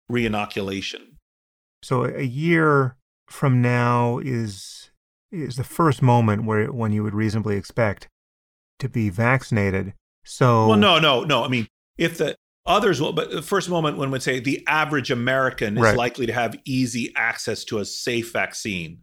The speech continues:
Speaker 1: Yeah, it would be about a year from now, I would, if I had to guess.
Speaker 2: So, so you're, it sounds like you're expecting at least a year of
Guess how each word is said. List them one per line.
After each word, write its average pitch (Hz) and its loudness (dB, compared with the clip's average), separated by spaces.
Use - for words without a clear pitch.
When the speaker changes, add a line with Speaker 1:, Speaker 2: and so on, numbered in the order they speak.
Speaker 1:
Yeah, 120 -6
it - -18
would 120 -4
be 127 -2
about 117 -2
a 117 -2
year 113 -2
from 104 -8
now, 98 -2
I 95 -2
would, 95 -8
if 101 -10
I 104 -4
had 95 -8
to 98 -14
guess. - -14
Speaker 2:
So, 147 2
so 160 -4
you're, 156 2
it 135 -4
sounds 175 2
like 151 2
you're 135 2
expecting 131 2
at 120 0
least 139 0
a 120 4
year 117 0
of 104 -4